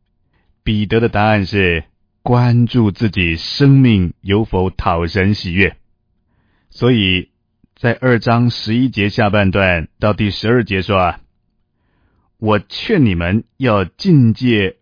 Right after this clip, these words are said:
肉体的私欲，这私欲是与灵魂征战的。”十二节，“你们在外邦人中应当品性端正，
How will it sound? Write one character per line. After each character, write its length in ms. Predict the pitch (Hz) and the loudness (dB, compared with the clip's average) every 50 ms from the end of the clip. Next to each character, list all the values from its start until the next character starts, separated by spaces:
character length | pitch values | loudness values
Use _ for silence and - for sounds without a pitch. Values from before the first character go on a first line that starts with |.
| _ | _
肉 360 | - 139 147 151 127 110 101 92 | -6 -2 0 2 2 0 -2 -4
体 260 | - - - 90 80 | -8 -10 -10 -10 -6
的 140 | 73 92 90 | -4 -4 -6
私 260 | - - - 135 135 | -6 -8 -10 -8 -4
欲， 220 | 139 139 120 - _ _ _ _ _ _ _ _ _ _ _ _ _ _ _ _ _ | -4 -4 -4 -6 _ _ _ _ _ _ _ _ _ _ _ _ _ _ _ _ _
这 240 | - - 127 113 107 | -2 0 2 2 2
私 300 | - - - - 147 147 | 0 -4 -6 -6 -6 -2
欲 400 | 151 143 123 104 92 82 - - _ _ _ | 0 0 0 0 0 -2 -6 -12 _ _ _
是 300 | - - - - 139 120 | -16 -14 -6 -4 -2 -2
与 280 | 104 92 87 85 82 - - | 0 0 -2 -4 -4 -6 -10
灵 360 | 87 87 92 92 98 123 143 | -8 -4 -2 0 2 0 0
魂 380 | 135 - 98 90 87 90 107 107 | -2 -2 -4 -2 0 0 0 0
征 240 | - 139 135 135 | 2 2 4 4
战 220 | 123 127 117 95 85 | 4 2 0 0 0
的。” 180 | 82 80 - - _ _ _ _ _ _ _ _ _ _ _ _ _ _ _ _ _ _ _ _ _ | -4 -6 -8 -14 _ _ _ _ _ _ _ _ _ _ _ _ _ _ _ _ _ _ _ _ _
十 180 | - - 123 120 | -6 -2 2 2
二 120 | 120 110 | 2 2
节 280 | 87 92 85 73 - _ _ _ _ _ _ _ _ _ _ _ _ _ _ _ _ - - | 2 0 -4 -4 -6 _ _ _ _ _ _ _ _ _ _ _ _ _ _ _ _ -18 -6
，“你 120 | - 107 107 | -2 0 2
们 220 | 104 104 110 113 | 2 4 2 2
在 340 | 104 - 117 113 104 101 - - | 2 2 2 2 2 0 -2 -4
外 320 | 120 131 135 123 110 107 | -4 -2 0 0 0 0
邦 260 | 95 113 110 113 113 | 0 0 2 2 2
人 240 | 107 98 90 92 101 | 2 2 0 0 0
中 380 | 92 113 107 104 104 104 90 - _ _ _ _ _ _ _ _ _ _ _ | 0 0 0 2 0 0 -2 -6 _ _ _ _ _ _ _ _ _ _ _
应 380 | - 143 139 143 143 143 139 127 | -2 2 2 4 4 4 2 0
当 420 | 139 135 135 131 131 135 151 151 - _ _ _ _ _ | 0 0 0 0 0 -2 -4 -6 -12 _ _ _ _ _
品 500 | - - - - 101 90 85 80 80 82 | -14 -12 -8 -6 -6 -4 -4 -4 -6 -8
性 480 | - - - 143 135 120 107 98 92 | -8 -2 0 2 4 4 4 2 0
端 400 | - - - 143 143 143 147 147 | -2 -2 -2 -2 0 2 0 0
正， 180 | - 165 147 104 | 0 0 -2 -2